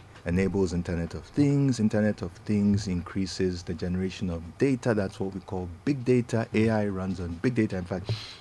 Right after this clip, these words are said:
if, if A I is the new electricity, that's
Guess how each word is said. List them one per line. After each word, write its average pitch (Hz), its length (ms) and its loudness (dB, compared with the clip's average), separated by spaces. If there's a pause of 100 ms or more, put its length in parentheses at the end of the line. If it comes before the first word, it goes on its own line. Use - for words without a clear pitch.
(120)
if, 92 220 -4
if 92 160 -6 (100)
A 135 160 6
I 127 160 6
is 110 180 4
the 98 100 0
new 107 380 4
electricity, 123 800 -2 (420)
that's 98 340 -4